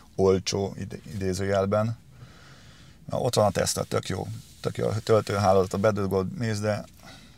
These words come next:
annak is vannak hülyeségei. Minden autónak vannak hülyeségei. És egy nagyobb Kona például, az is tök jó, meg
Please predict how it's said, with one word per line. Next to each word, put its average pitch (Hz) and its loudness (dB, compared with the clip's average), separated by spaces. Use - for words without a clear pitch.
annak 120 0
is 95 0
vannak 92 -2
hülyeségei. - -6
Minden 104 4
autónak 95 0
vannak - -10
hülyeségei. 113 -2
És - -6
egy 92 -4
nagyobb 104 2
Kona 107 2
például, 104 -2
az 107 -4
is 92 -4
tök - -2
jó, 95 -4
meg - -6